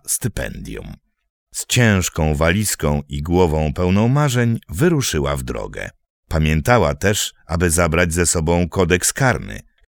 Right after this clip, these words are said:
Chciała bowiem przestrzegać prawa obowiązującego w danym kraju. Gdyby weszła z nim w kolizję,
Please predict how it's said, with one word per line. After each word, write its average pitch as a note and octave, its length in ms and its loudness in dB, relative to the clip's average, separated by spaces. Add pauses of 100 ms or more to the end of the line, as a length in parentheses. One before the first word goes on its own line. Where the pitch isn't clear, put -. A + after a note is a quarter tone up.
(160)
Chciała D3+ 400 2
bowiem C3 340 2
przestrzegać G2+ 760 0
prawa D2 540 -2
obowiązującego D#2+ 1120 0
w D2 60 -4
danym C#2+ 340 -2
kraju. G#1 560 -4 (520)
Gdyby E2+ 380 2
weszła F#2 380 2
z D2+ 80 -4
nim E2 200 2
w - 60 -8
kolizję, F2+ 640 0